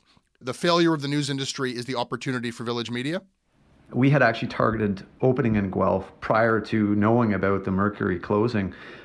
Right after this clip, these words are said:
Speaker 2: However, we hadn't planned it for about six months out at that point in time. And so when, when the Mercury announced their closure on very short notice, we scrambled and we opened there eight days later. And it was because,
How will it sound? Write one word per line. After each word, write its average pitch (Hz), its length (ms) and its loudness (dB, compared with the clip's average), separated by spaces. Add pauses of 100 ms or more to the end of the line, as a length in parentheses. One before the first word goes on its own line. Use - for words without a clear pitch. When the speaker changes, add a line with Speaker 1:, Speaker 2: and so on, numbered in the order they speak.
Speaker 2:
However, 113 440 4
we 117 160 2
hadn't 113 300 2
planned 107 220 0
it 113 120 -4
for 101 60 -4
about 95 240 -4
six - 320 -4
months 107 520 -2
out 107 320 0
at - 120 -8
that 98 180 -2
point 98 200 -4
in 95 120 -2
time. 101 340 -2
And 104 160 0
so 110 140 0
when, 107 280 2
when 113 140 2
the 107 60 4
Mercury 113 460 2
announced 120 360 0
their 117 100 -2
closure 107 640 0
on 98 240 -2
very 104 220 0
short 101 260 -2
notice, 113 440 0 (600)
we 147 160 2
scrambled 117 560 2
and 104 120 2
we 110 140 2
opened 117 300 2
there 104 240 2
eight 120 220 0
days 110 260 0
later. 110 420 2
And 110 220 2
it 120 40 0
was 117 140 0
because, 175 520 0